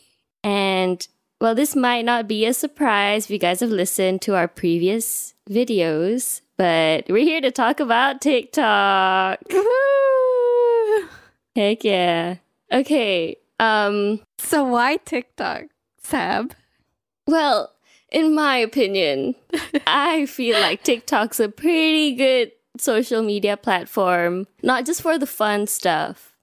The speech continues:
Speaker 1: but, like, you actually learn things on there.
Speaker 2: Mm-hmm.
Speaker 1: Which is why we've kinda dubbed it, like, TikTok University.
Speaker 2: Yes, because you will have graduated <laughs>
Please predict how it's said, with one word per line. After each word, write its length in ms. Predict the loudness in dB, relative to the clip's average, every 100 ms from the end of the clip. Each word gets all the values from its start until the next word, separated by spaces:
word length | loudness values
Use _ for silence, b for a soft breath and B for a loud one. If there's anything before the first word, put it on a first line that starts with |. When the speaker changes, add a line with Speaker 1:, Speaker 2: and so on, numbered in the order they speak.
| _ _
Speaker 1:
but, 140 | -4 0
like, 360 | 2 0 -2 _ _ _
you 160 | -2 -2
actually 440 | 0 -2 -2 -6 -2
learn 320 | 0 0 -2
things 260 | -2 -2 -2
on 200 | -2 0
there. 400 | 0 0 -2 -6 -2
Speaker 2:
Mm-hmm. 1000 | 0 2 0 0 0 0 -2 -4 -6 -8 _
Speaker 1:
Which 180 | -2 -2
is 60 | 0
why 140 | -2
we've 120 | -2
kinda 220 | -2 -2 0
dubbed 300 | 0 -2 -2
it, 100 | -2
like, 240 | -6 -6
TikTok 560 | -4 -4 -4 -6 -6 -4
University. 1200 | -2 0 -2 -4 -8 -8 -10 -8 -8 -10 -18 _ _ _
Speaker 2:
Yes, 420 | -4 -2 -2 -4 -8
because 560 | -10 -6 -4 -4 -4
you 80 | -4
will 160 | -2 0
have 160 | -2
graduated 960 | -2 -2 -2 -2 -2 -4 -2 -4 -4 -8
<laughs> 0 | b